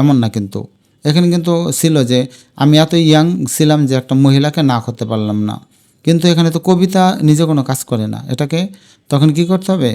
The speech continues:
যে একটা স-, for প্লাস একটা সাবজেক্টের অবজেক্ট আনতে হবে। The poem is too difficult, আমি যদি for me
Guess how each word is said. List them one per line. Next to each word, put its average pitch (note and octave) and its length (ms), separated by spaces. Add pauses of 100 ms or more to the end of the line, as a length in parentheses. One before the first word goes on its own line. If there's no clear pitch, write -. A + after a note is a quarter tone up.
(460)
যে A#2 80 (140)
একটা B2 160 (100)
স-, - 120 (280)
for D3+ 180 (140)
প্লাস G#3+ 220 (220)
একটা B2+ 180 (160)
সাবজেক্টের C3+ 520
অবজেক্ট B2+ 320
আনতে A2+ 220
হবে। G#2 180 (520)
The C3 100 (140)
poem E3 260 (100)
is F3 60 (120)
too E3 200
difficult, D#3+ 440 (100)
আমি C3+ 180
যদি C#3+ 140 (120)
for C3+ 280 (680)
me D3+ 120